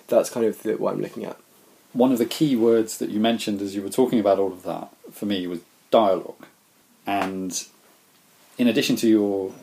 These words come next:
Speaker 2: doctoral work, in addition to the, to the, to the work you've been doing for the P H D itself, a very important outlet, it seems to me, for your activity has been the sequence of conferences that you've co-organised called Queer Modernisms.
Speaker 1: Mm-hmm.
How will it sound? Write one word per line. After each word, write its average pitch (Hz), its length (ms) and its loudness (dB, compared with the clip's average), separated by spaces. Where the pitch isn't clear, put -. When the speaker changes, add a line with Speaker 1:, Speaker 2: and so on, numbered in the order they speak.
Speaker 2:
doctoral 113 400 2
work, - 320 -10
in 104 80 -4
addition 120 280 -2
to 107 120 -10
the, 92 180 -8
to - 100 -6
the, 90 400 -6
to 107 100 -6
the 98 80 -4
work 101 200 -2
you've 95 100 -8
been 92 100 -6
doing 92 180 -6
for - 100 -8
the 92 80 -4
P 101 140 -8
H 92 160 -6
D 95 80 -6
itself, - 640 0
a 104 60 -6
very 117 200 6
important 104 460 -4
outlet, - 480 -2
it - 80 -14
seems - 260 -8
to - 80 -12
me, 90 220 -8
for 92 320 -4
your 82 260 -4
activity 82 520 -8
has 87 120 -10
been 87 340 -6
the - 60 -6
sequence 117 360 -2
of 101 120 -8
conferences 87 480 -8
that 92 100 -12
you've 92 160 -14
co-organised 90 800 -4
called 85 320 -12
Queer 90 240 -2
Modernisms. 98 640 -4
Speaker 1:
Mm-hmm. 101 160 -14